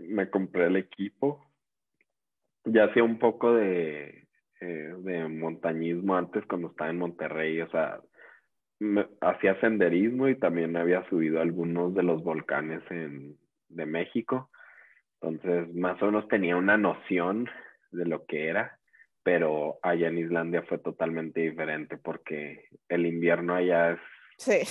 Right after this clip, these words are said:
Speaker 1: es, ajá, está de que menos treinta y tormentas de nieve. Necesitas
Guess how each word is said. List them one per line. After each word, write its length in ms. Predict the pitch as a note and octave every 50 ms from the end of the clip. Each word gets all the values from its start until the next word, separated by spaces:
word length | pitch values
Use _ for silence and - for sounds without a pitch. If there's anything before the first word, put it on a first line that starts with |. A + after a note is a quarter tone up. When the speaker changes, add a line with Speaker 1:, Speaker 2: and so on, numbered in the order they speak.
| - - - A#3+
Speaker 1:
es, 200 | E3+ D#3+ D4 - _ - C4+ - _ _ _ _ F3+ D#3+ _ - -
ajá, 540 | - E2+ - - - F#2 F2 E2 E2 - - _ - - - - - - - - - _
está 360 | G#2+ G#2 G2+ - - F#2 F2+
de 180 | F2+ F2+ F2
que 180 | - - F2+ E2+
menos 320 | E2+ F2+ F2 F2 E2+ E2 - _
treinta 840 | - G2 G2 F#2+ F#2 F#2+ F#2+ F#2 - G2 F#2 F2+ F2 F2 E2+ E2+ F2
y 340 | E2+ D#2+ D2+ D2+ D2+ D2+ C#2+
tormentas 640 | - - F2 E2 E2 E2 D#2+ D#2+ D#2 - F2 F2 F2+
de 100 | F2 D#2+
nieve. 600 | D#2+ E2 E2 E2+ E2+ F2 F2 E2+ E2 E2 D#2+ - _
Necesitas 760 | G2+ F#2+ F2+ E2+ - F2 E2 - F2 F2 F2 E2+ E2 D#2+